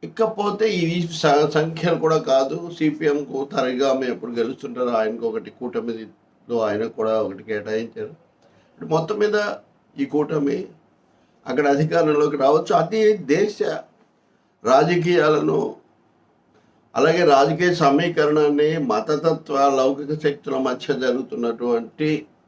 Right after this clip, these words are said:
పోరాటాన్ని కూడా పెద్ద మలుపు, ప్రభావశీలత, ప్రభావశీలం అవుతుంది అని మనం చెప్పొచ్చు. అంతర్జాతీయ సంబంధాల మీద కూడా దీని ప్రభావం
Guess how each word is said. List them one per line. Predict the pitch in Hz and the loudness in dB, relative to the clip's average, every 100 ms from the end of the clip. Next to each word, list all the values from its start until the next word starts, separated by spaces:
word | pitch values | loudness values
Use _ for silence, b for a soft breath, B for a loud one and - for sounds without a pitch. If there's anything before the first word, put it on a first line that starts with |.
| _ b b _ - | _ b b _ 0
పోరాటాన్ని | 139 160 170 156 151 143 | 4 6 4 4 4 2
కూడా | 139 131 170 | 2 0 0
పెద్ద | 165 120 156 | -2 -2 -2
మలుపు, | 151 110 107 - 160 | 0 0 -2 -4 -10
ప్రభావశీలత, | 156 110 113 139 151 151 123 120 - - - b b _ | -4 -4 0 2 2 0 -2 -2 -4 -10 -12 b b _
ప్రభావశీలం | 110 113 127 123 - 123 120 117 | -6 -2 -2 -2 -6 -6 -2 0
అవుతుంది | 139 156 185 151 147 | -2 -2 -2 0 0
అని | 147 | 0
మనం | 143 117 - 123 _ _ _ _ _ _ _ _ _ _ - - | -2 -2 -6 -14 _ _ _ _ _ _ _ _ _ _ -6 -2
చెప్పొచ్చు. | 113 - 123 123 - 143 131 | -2 -2 -6 -6 -10 -4 0
అంతర్జాతీయ | 160 180 208 - 160 147 165 160 | 0 0 -2 0 2 2 0 -2
సంబంధాల | 143 135 143 139 139 | 0 0 0 0 -2
మీద | 131 113 | -4 -8
కూడా | - 120 | -8 -8
దీని | 147 127 | -6 -8
ప్రభావం | 117 110 110 107 | -4 -4 -4 -6